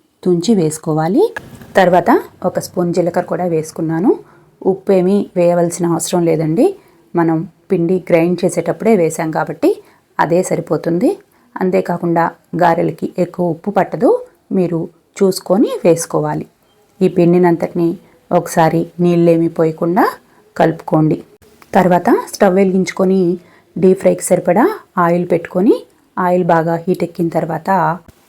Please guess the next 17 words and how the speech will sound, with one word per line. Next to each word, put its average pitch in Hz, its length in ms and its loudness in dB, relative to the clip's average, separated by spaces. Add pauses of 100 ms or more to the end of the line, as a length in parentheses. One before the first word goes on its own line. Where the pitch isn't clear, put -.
(120)
గారె 196 260 4
కోసం 190 240 2 (120)
పిండిని 180 340 0
తీసుకునే 170 360 0 (520)
ప్రతిసారి 175 600 0 (540)
చేతికి 185 380 0 (340)
కొద్దిగా 170 300 0 (120)
తడి 170 240 2
చేసుకొని 185 500 0 (760)
వీడియోలో 185 440 4
చూపిస్తున్నట్లుగా 170 680 -2 (580)
పిండి 190 260 2
ముద్దను 170 340 0
తీసుకొని 196 420 -2 (400)
రౌండ్గా 170 520 2
చేసి 175 260 -2 (460)
మధ్యలో 165 340 0